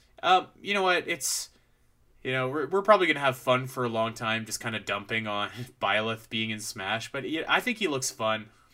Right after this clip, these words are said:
It looks like he has a pretty cool moveset. He looks different enough from the rest of the Fire Emblem characters that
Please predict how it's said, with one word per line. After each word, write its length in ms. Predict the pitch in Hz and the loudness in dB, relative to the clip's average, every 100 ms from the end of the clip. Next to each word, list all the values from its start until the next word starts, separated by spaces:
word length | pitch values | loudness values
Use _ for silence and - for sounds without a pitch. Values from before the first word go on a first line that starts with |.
| _ _ | _ _
It 160 | 139 127 | -8 -6
looks 160 | 175 | -4
like 140 | 196 185 | -4 -2
he 60 | 156 | -2
has 100 | 139 | -2
a 40 | |
pretty 240 | 127 147 127 | -6 -8 -6
cool 220 | 139 120 | -4 -4
moveset. 460 | 107 104 - 117 | -6 -6 -6 -6
He 100 | 113 | -6
looks 240 | 151 - - | -6 -6 -6
different 380 | 139 135 151 135 | -6 -6 -6 -6
enough 260 | 113 127 | -6 -6
from 220 | - 120 | -6 -8
the 80 | 107 | -8
rest 320 | 95 117 - | -4 -4 -6
of 100 | 120 | -10
the 460 | 110 113 113 113 110 _ _ _ _ _ | -8 -6 -4 -6 -8 _ _ _ _ _
Fire 300 | 120 123 123 | 0 0 0
Emblem 220 | 123 123 | -2 -6
characters 640 | 123 127 131 139 139 135 127 | -6 -4 -4 -4 -6 -6 -8
that 560 | 104 101 101 - - | -6 -4 -6 -10 -18